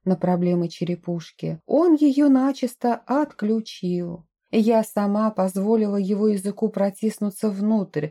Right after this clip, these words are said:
пройтись кончиком по зубам, очертить губы,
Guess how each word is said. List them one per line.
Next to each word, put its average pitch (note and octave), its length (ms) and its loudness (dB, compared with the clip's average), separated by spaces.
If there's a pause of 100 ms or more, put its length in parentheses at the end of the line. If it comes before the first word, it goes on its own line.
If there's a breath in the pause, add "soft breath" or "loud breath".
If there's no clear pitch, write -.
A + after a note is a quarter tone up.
пройтись C4+ 560 2
кончиком B3 680 2
по A3+ 200 2
зубам, F3+ 680 -2
очертить F3+ 800 -4
губы, D#3+ 560 -6